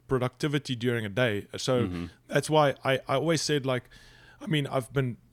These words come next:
Speaker 1: fortunate also to do some films that, that's been doing reasonably well and that people enjoy. But, um, at the end of the day, for me, the, the best, best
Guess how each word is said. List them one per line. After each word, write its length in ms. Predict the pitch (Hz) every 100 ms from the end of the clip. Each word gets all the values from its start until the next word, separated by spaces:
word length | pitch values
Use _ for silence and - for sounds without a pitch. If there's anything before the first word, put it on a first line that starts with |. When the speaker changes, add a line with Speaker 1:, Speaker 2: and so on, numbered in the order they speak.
| -
Speaker 1:
fortunate 380 | 143 143 147 127
also 260 | 127 143
to 160 | 127 127
do 160 | 120
some 180 | 127 127
films 540 | 113 - 143 139 135 120
that, 220 | 117 - -
that's 240 | 113 -
been 200 | - 123
doing 260 | 117 131 120 _ -
reasonably 440 | 123 135 131 113
well 360 | 110 135 131 123
and 140 | 113
that 140 | 110
people 280 | - 139 127
enjoy. 380 | 120 113 139 131
But, 200 | 117 113 - - - -
um, 280 | 139 120 117
at 140 | 135
the 80 | 143
end 160 | 151 151
of 80 | 139
the 80 |
day, 220 | 120 123 120
for 200 | - 127
me, 400 | 127 143 139 131 - _
the, 140 | 120 120 _ _ _ -
the 140 | 127
best, 560 | - - 139 139 - 113
best 300 | 127 127